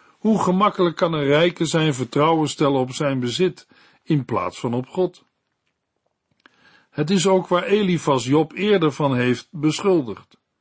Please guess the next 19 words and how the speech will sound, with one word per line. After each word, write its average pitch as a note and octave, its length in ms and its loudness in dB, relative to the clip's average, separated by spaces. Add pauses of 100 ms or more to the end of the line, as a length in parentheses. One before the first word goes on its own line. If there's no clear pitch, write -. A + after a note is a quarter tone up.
(800)
Opnieuw F3 520 2
legt D#3+ 260 2
Job F3+ 280 0
een D#3 280 -4
eed D3+ 200 2
af, - 340 -4 (540)
waarmee D#3+ 280 2
hij E3 120 4
ook D#3+ 240 0
ontkent E3 560 -2
zijn D3 280 0
vertrouwen C#3 560 2
op A#2 120 -2
geld D#3+ 380 0
en C3 220 -2
rijkdom C3 560 0
te C3 100 -4
hebben C3 260 -2
gesteld. D#3+ 640 -4